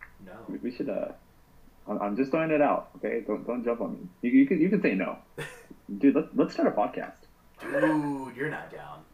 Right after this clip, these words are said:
Speaker 1: honestly.
Speaker 2: Dude, honestly, I've never been more down.
Speaker 1: You're not, you've, you've never been down is the problem. You don't know what down
Speaker 2: Oh,
Speaker 1: is.
Speaker 2: shoot.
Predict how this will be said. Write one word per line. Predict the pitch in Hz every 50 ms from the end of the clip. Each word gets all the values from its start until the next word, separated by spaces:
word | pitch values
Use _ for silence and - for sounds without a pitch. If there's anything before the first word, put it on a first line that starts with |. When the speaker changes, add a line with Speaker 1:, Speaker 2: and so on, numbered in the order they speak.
| - -
Speaker 1:
honestly. | - - - - - - - - - - - - - - -
Speaker 2:
Dude, | 135 117 101 92 92 - - -
honestly, | 120 123 151 180 - 233 240 269 - -
I've | 123 127 139
never | 139 139 151 143
been | 143 135 135
more | 127 120 107
down. | 104 104 104 101 104 - - - -
Speaker 1:
You're | 143 139 131 117 113
not, | 113 117 - - 120 - 117 117
you've, | 120 120 117 110 107 101 98 101
you've | 120 117 123
never | 135 135 127 120
been | 117 123 147 151 117
down | 82 64 57 57 - - - - - - _ - 95
is | 95 -
the | - -
problem. | - 101 110 117 - - - - - 87
You | 95
don't | 101 101 104 107
know | 110
what | 104 107 98 -
down | - 101
Speaker 2:
Oh, | 131 123 104
Speaker 1:
is. | 98 - -
Speaker 2:
shoot. | - 139 120 95